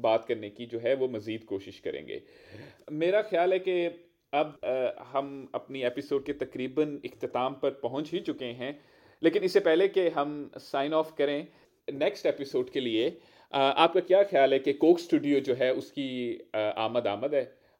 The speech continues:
और उसके इनिशियल कुछ, अ, जो हैं, वो, अ, टीजर्स वगैरह भी रिलीज किए जा चुके हैं, तो हम क्यों ना अपने आप को उस, अ, कोक स्टूडियो के एनवायरनमेंट में रखते हुए या उसके मौसम के अंदर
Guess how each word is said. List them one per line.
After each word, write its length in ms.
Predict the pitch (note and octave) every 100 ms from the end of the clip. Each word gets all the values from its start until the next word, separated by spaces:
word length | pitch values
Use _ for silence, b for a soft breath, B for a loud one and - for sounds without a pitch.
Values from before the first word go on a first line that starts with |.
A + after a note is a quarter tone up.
| -
और 240 | A#2 A#2
उसके 340 | A#2 F2+ - B2+
इनिशियल 460 | B2 B2 - C#3
कुछ, 380 | B2 C3 - -
अ, 40 | -
जो 440 | A2+ A2 A2 A2 G#2+
हैं, 260 | A2+ A2
वो, 420 | G#2+ A2 G#2+ G#2
अ, 140 | F#2 - -
टीजर्स 720 | G#2 G#2 - C3+ B2+ D3+ D3
वगैरह 240 | C3 C#3
भी 100 | D#3
रिलीज 380 | D3 B2+ C#3 C#3+
किए 220 | - B2+
जा 200 | B2 G#2
चुके 240 | G#2+ D#3
हैं, 140 | D3+ A2+ b b b b
तो 60 | E3+
हम 200 | D#3+ D#3+
क्यों 180 | F#3 G3+
ना 440 | G#3 G3+ F#3 - - -
अपने 240 | B2+ C#3
आप 260 | C3 B2+ -
को 160 | C3+
उस, 480 | B2 A#2+ C#3 - - - _
अ, 320 | - G#2 G2 - F#2+ -
कोक 220 | C3+ C#3
स्टूडियो 420 | - D3+ C#3+ D#3
के 120 | D#3
एनवायरनमेंट 520 | D3 B2+ B2+ C3+ D3+ D3
में 80 |
रखते 280 | C3+ - D3+
हुए 120 | C#3
या 140 | C#3 C3+
उसके 220 | C3+ C#3+
मौसम 440 | B2+ A#2+ B2+ D3+
के 100 | D3+
अंदर 360 | B2+ G#2+ C3 E3+